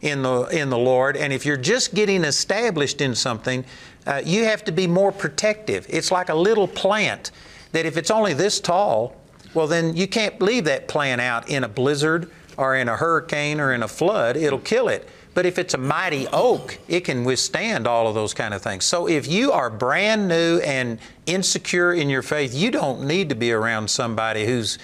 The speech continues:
misrepresenting things, even on some of these, m-, uh, less essential items. But if you are mature enough, you can maintain relationship with that. So those are the two things I'd say. There's heart issues that are non-negotiable,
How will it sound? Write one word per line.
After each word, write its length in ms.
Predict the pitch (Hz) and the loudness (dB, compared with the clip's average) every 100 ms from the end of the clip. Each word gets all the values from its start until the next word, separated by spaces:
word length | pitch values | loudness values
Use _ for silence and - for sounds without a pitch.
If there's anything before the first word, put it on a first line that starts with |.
| - - - 123 160 | -16 -20 -6 0 0
misrepresenting 800 | 160 143 156 151 117 131 156 107 | 0 0 0 0 0 0 0 -2
things, 340 | 117 117 113 | -2 -2 0
even 260 | 135 131 127 | -2 0 -2
on 160 | 117 | -2
some 200 | 101 135 | -2 -2
of 80 | 120 | 0
these, 260 | 120 110 101 123 | 0 -2 -6 -10
m-, 380 | 123 139 123 - | -12 -10 -10 -6
uh, 280 | 120 104 101 - | -4 -2 -4 -6
less 500 | 117 123 156 156 - | -2 0 2 0 -2
essential 680 | - - - 156 - 120 - - - - | -2 0 0 -2 0 0 0 -8 -20 -10
items. 540 | 131 151 147 92 92 - - - - | -6 -4 -4 -6 -8 -10 -14 -20 -2
But 160 | 160 156 | 0 2
if 260 | 165 - | 2 2
you 160 | 180 175 | 2 4
are 140 | 135 | 2
mature 580 | 123 123 - 220 247 170 | 0 -4 0 2 2 2
enough, 340 | 110 104 95 151 | 0 -2 -2 -4
you 100 | 151 | -4
can 200 | 120 117 | -4 -4
maintain 560 | 123 113 - 123 117 | -4 -4 -4 -4 -4
relationship 920 | 107 107 113 131 - 104 - 101 98 - - - - | -4 -2 -2 -2 -6 -8 -6 -4 -6 -10 -20 -20 -10
with 200 | 107 - | -8 -4
that. 240 | 104 90 | -4 -2
So 120 | - | -2
those 240 | 127 208 - | 0 0 -2
are 80 | 110 | -2
the 140 | 107 | -4
two 220 | - 151 | -4 -4
things 320 | - 135 117 110 | -4 -6 -4 -4
I'd 200 | 107 101 | -2 -2
say. 300 | 123 104 95 | -4 -4 -6
There's 380 | 117 110 - - - - | -6 -6 -8 -10 -20 -16
heart 380 | - 160 170 165 | -2 0 2 0
issues 380 | 147 143 143 120 | -2 0 -2 0
that 120 | 117 | 0
are 100 | 107 | 0
non-negotiable, 1080 | 117 131 131 113 120 127 - 120 123 120 | 0 -2 -2 -4 0 0 -2 -2 -2 -2